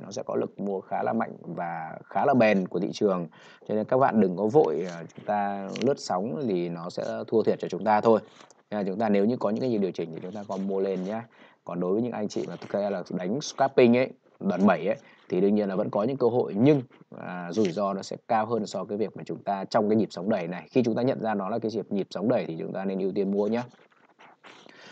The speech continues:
Rồi đấy là với B T C U S D. À, còn lại các cái altcoin khác thì nó cũng sẽ tăng trưởng theo cái, ờ,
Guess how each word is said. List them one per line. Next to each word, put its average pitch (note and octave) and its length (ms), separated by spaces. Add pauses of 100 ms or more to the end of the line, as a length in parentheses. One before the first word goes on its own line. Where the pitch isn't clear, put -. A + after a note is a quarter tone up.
(140)
Rồi A#2+ 180
đấy B2 100
là D#3 80
với A#2+ 200
B D3 60 (140)
T C#3+ 60 (220)
C - 20 (180)
U C#3 240
S D3+ 60
D. - 20 (600)
À, A#2+ 640
còn B2+ 140
lại B2+ 220
các F3 160
cái E3 120
altcoin C#3+ 300
khác F#3 260
thì B2 80
nó A2+ 100
cũng C#3+ 140
sẽ D#3 120
tăng C#3+ 200
trưởng A#2 220
theo C3 400
cái, A2+ 300
ờ, C#3 220